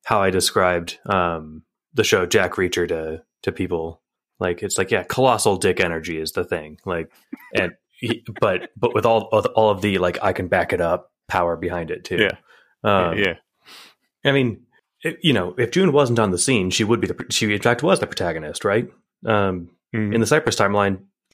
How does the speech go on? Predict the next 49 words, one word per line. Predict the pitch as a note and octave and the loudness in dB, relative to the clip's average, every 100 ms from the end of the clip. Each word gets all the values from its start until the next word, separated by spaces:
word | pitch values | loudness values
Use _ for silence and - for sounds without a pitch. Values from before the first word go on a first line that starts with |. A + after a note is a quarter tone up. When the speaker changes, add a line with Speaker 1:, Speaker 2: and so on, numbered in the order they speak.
| _ | _
Speaker 1:
I | G2+ | 2
don't | G#2+ G2+ | 4 2
think | G#2 G2 | 0 0
that | F#2+ | 2
anyone | A2 G2+ | 2 4
else | G#2+ G#2+ | 4 2
counts | - A#2+ A#2+ | -2 -2 -2
as | F2 | -4
the | F2 | -6
protagonist. | - F#2 D#2+ D#2 D#2 - - _ _ _ _ | -8 -8 -8 -8 -10 -8 -10 _ _ _ _
Granted, | - D#3 A#2 | 0 2 2
we | G#2+ | 2
were | G#2+ | 2
reading | G2+ A2+ F#2 | 4 2 0
her | - A2+ | 0 0
books, | F#2 G#2+ F2 - | 2 2 2 0
but | - | -4
she | - B2+ | 0 2
was | A#2 G#2 | 2 2
the | G2 | 0
one | A2 G2 F2 F2+ - _ _ | 0 0 -2 -8 -20 _ _
who | A#2 G#2 F#2+ F#2+ _ _ _ _ | 0 2 2 -2 _ _ _ _
couldn't | - B2+ A2 - | 0 0 0 0
possibly | A2 - G#2 | 0 2 2
ascend | F#2+ G#2+ G#2 | 2 2 2
higher | F#2+ G2 G#2 F2 F2 | 2 2 2 2 2
while | F#2 | 0
still | - G#2+ | 2 0
being, | E2+ - G2+ G2 F2+ F2 _ | 0 -2 0 0 -2 -6 _
like, | F#2+ F2+ F2 _ _ | 0 0 -2 _ _
not | F#2 F#2 G2 | 0 2 2
a | F2 | 0
god, | F2+ F#2 D2 D2+ - _ _ | 2 2 0 -10 -14 _ _
right? | - F2 G2+ - _ _ _ - | -4 -2 -2 -6 _ _ _ -4
Speaker 2:
Mm-hmm. | G#2 F#2+ F#2+ A2 _ _ _ _ | -2 0 -2 -6 _ _ _ _
Speaker 1:
Yeah, | A#2+ D#2+ | 0 0
so, | D#2 F#2+ F2 - _ - | 0 -2 -4 -8 _ -2
uh, | G2+ F#2+ F2+ F2 - - | 0 2 0 -4 -10 -4
if | A#2+ | -2
you | A2+ | 2
don't | D3 | 2
know | C#3+ | 4
who | B2+ | 2
June | B2 C#3 | 4 4
is, | F#2 G2+ | 4 4
Amaryllis | B2+ B2+ B2+ B2+ | 2 4 4 2
is | C#3 | 2
totally | - C3+ F#2 F2+ | 2 2 0 0
your, | F2 E2+ | -2 -4